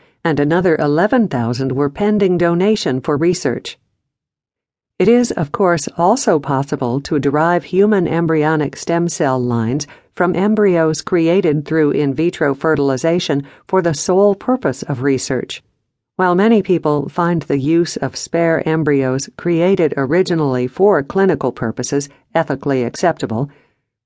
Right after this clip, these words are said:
the creation of embryos specifically for research is often seen as more problematic. Cells quite similar to human embryonic stem cells can also be isolated from aborted fetal tissue.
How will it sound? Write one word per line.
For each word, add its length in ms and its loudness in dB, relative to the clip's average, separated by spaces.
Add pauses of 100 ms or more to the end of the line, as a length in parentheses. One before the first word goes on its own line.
the 140 0
creation 560 2
of 100 0
embryos 640 0 (100)
specifically 760 -2
for 200 -2
research 640 -2
is 240 -4
often 360 0
seen 340 -2
as 320 -2
more 300 0
problematic. 800 -2 (920)
Cells 440 0
quite 400 -2
similar 420 0
to 160 -4
human 400 -2
embryonic 640 0
stem 320 -2
cells 360 -4 (300)
can 180 0
also 380 2
be 240 0
isolated 640 -2
from 240 -2
aborted 520 -2
fetal 340 0
tissue. 460 -4